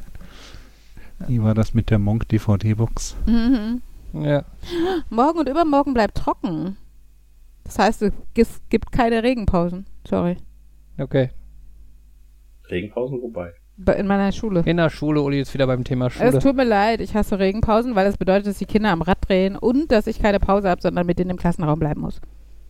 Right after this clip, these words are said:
Speaker 4: Ja.
Speaker 1: Ach so, Regenpause ist nicht, ihr macht Pause, weil es regnet, sondern, ähm, die Kinder können nicht richtig raus in der Pause, weil es regnet.
Speaker 2: Genau. Hattet ihr nie eine Regenpause, Markus?
Speaker 1: Das ist jetzt so fünfzig, sechzig Jahre her, dass ich in der Schule war.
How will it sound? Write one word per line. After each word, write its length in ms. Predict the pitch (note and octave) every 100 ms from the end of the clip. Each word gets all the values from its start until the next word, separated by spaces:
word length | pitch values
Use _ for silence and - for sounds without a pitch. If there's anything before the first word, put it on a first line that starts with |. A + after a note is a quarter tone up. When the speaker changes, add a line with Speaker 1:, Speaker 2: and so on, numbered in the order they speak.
| - G2+
Speaker 4:
Ja. 120 | F#2+
Speaker 1:
Ach 80 | A2
so, 180 | - B2+
Regenpause 640 | G#2 G#2+ B2 - A#2 A2
ist 160 | G#2+ -
nicht, 200 | A#2+ -
ihr 80 |
macht 240 | A2 G#2 -
Pause, 280 | A#2 A#2 G#2+
weil 140 | G#2+
es 180 | G#2 -
regnet, 380 | A2+ - C#3+ A#2+
sondern, 760 | B2 A2+ A2+ G#2+ A2 G#2+ A2+
ähm, 360 | A#2+ A#2 A#2 A#2
die 140 | A2
Kinder 400 | A2 C3 A#2+ A#2
können 200 | - A#2+
nicht 160 | A2+ -
richtig 360 | A2 - - A#2
raus 160 | A#2
in 80 | C3
der 80 | A2
Pause, 380 | - A#2 A2 G2+
weil 180 | A2+ G2+
es 140 | -
regnet. 300 | G2+ - G2+
Speaker 2:
Genau. 320 | A#3 A3 F3+ D#3
Hattet 200 | E3 A3+
ihr 120 | C4+
nie 160 | B3 F#3+
eine 160 | C4+ A#3+
Regenpause, 480 | G#3+ C#4+ C4+ C4+
Markus? 400 | C4 C4 C4 C4+ - - - - - - - - - - - - - - - - - - - - - - - -
Speaker 1:
Das 160 | - -
ist 220 | - -
jetzt 160 | - -
so 320 | - A2+ G#2+
fünfzig, 460 | G2 C3 B2+ - -
sechzig 400 | A#2 - - -
Jahre 240 | G#2 G#2+
her, 240 | F#2+ G#2 C#3+
dass 160 | -
ich 80 | -
in 120 | B4+
der 80 | -
Schule 400 | F#4 F4+ G3 G#3+
war. 120 | A#3